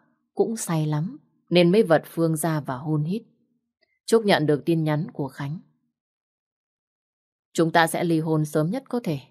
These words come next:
Trúc ngày hôm sau nhận được văn bản ly hôn mà Khánh gửi tới. Cô chủ động tới gặp Khánh, nhưng anh ta không muốn gặp cô,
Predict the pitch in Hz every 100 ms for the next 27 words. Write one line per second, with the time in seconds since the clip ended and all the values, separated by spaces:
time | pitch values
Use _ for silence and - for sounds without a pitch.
0 | _ _ _ _ _ _ _ _ _ _
1 | _ _ _ _ - 202 196 165 160 156
2 | 165 156 151 151 147 156 156 156 147 135
3 | 147 156 165 156 143 127 156 180 190 147
4 | 156 151 196 285 _ _ - 220 208 160
5 | 151 147 151 165 226 151 - 151 185 285
6 | _ - 175 160 170 170 165 160 170 156
7 | 185 247 147 - 170 165